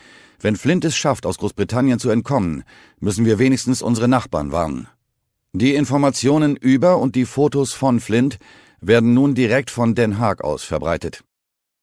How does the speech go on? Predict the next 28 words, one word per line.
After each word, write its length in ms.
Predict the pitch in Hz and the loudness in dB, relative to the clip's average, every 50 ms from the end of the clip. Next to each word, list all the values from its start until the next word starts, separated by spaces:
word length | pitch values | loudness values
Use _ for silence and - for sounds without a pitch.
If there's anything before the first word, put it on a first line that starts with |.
| _ _ _ _ _ _ _ _ - | _ _ _ _ _ _ _ _ 0
Und 180 | 120 123 120 107 | 2 2 4 4
wir 140 | 123 113 | 2 2
raten 300 | 127 143 143 - 135 131 | 4 2 2 2 0 0
allen 320 | - - 143 147 156 160 147 | 2 2 2 2 2 0 -2
Schwangeren 540 | - 117 131 135 135 131 131 127 147 151 151 | -2 -2 0 0 2 0 0 0 -2 0 0
im 120 | 120 104 | 0 0
Raum 220 | 90 104 107 107 | 0 0 0 2
London, 500 | 107 110 113 113 113 120 123 131 135 120 - - - - - _ | 2 2 2 2 2 2 2 2 2 -2 -4 -10 -20 -20 -20 _
sich 260 | _ - 104 113 - 110 | _ -4 -4 -2 0 0
wenn 140 | 107 110 | 2 2
möglich 320 | 117 139 143 - 120 - 90 | 4 2 2 0 -4 -2 0
nirgendwo 400 | 131 131 123 127 120 95 117 104 | 0 2 2 0 -2 0 0 0
allein 340 | 104 107 117 110 101 87 62 | 2 2 2 2 0 0 -2
aufzuhalten, 680 | 76 78 - - - 76 80 87 80 - 87 78 - _ _ _ _ _ - | -4 -6 -6 -8 -10 -4 -4 -4 -4 -4 -8 -10 -10 _ _ _ _ _ -4
insbesondere 640 | 113 113 - - 117 104 113 120 123 123 120 127 123 | -4 -4 -2 -2 0 2 2 4 4 4 2 2 2
nach 160 | 117 110 107 | 2 2 0
der 140 | - 127 101 | 0 -2 -2
Veröffentlichung 720 | - 107 - - 120 - 104 107 110 110 92 110 107 107 98 | 0 0 0 0 0 -2 -2 -4 -4 -4 -4 -4 -4 -4 -2
dieser 200 | 101 90 104 101 | -2 -2 -4 -2
Bilder. 320 | 98 98 80 76 76 - _ _ _ _ _ _ _ _ _ _ _ _ _ _ - | -2 -2 -2 -2 -4 -6 _ _ _ _ _ _ _ _ _ _ _ _ _ _ -6
Gibt 180 | 107 92 - | -6 -4 -4
es 60 | 95 | -4
noch 160 | 85 101 87 98 | -4 -2 0 0
weitere 300 | 113 113 113 113 113 104 | 0 0 0 -2 -4 -2
Fragen?“ 380 | 104 117 117 120 123 123 - _ _ _ _ _ _ _ _ _ _ _ _ _ _ _ _ _ _ _ _ _ - | -2 -2 0 0 0 -2 -6 _ _ _ _ _ _ _ _ _ _ _ _ _ _ _ _ _ _ _ _ _ -10
Es 120 | 90 - | -10 -6
gab 240 | - 85 78 76 _ | -2 -2 -4 -4 _
keine. 360 | - 95 87 76 69 65 - | -6 -6 -4 -4 -6 -8 -12